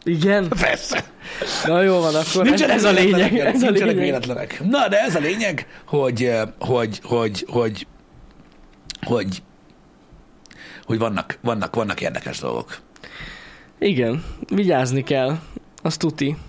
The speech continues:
Speaker 1: Nem, nem egyszerű. Amúgy követek ilyen csatornákat YouTube-on, na egyre
Speaker 2: Mhm.
Speaker 1: több ilyen csatorna-, csatornát fedezek fel amúgy.
Speaker 2: Mhm.
Speaker 1: Most, hogy a múltkor beleástam magam ebbe a kábelbe, nagy-, nagyon jók vannak.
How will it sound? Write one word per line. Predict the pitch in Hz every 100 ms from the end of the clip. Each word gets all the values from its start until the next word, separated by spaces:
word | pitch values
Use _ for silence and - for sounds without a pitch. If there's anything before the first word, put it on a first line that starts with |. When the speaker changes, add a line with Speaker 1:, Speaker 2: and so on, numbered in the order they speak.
| - - - - - - - - - - - - - - - - - - - - - - - - - - - - - - - - - -
Speaker 1:
Nem, | - 160 -
nem | - 165
egyszerű. | 139 151 170 165
Amúgy | 226 254
követek | 415 226 156 156
ilyen | 143
csatornákat | 160 151 143 135 147
YouTube-on, | 160 170 170 175
na | 208
egyre | 220 143
Speaker 2:
Mhm. | 165
Speaker 1:
több | 165 143
ilyen | 131 131
csatorna-, | 156 139 123 120 123 - 135
csatornát | - 196 185 190
fedezek | 190 185 190
fel | - 175 110 104
amúgy. | 117 127 135 156 - -
Speaker 2:
Mhm. | 113
Speaker 1:
Most, | 135 156
hogy | 165
a |
múltkor | 170 156 160
beleástam | 160 151 135 135 - 151
magam | 151 143
ebbe | 143 139 143
a |
kábelbe, | 156 135 131 143 147 160
nagy-, | 170 170
nagyon | 120 160 123 113
jók | 113 113
vannak. | 120 117 120 -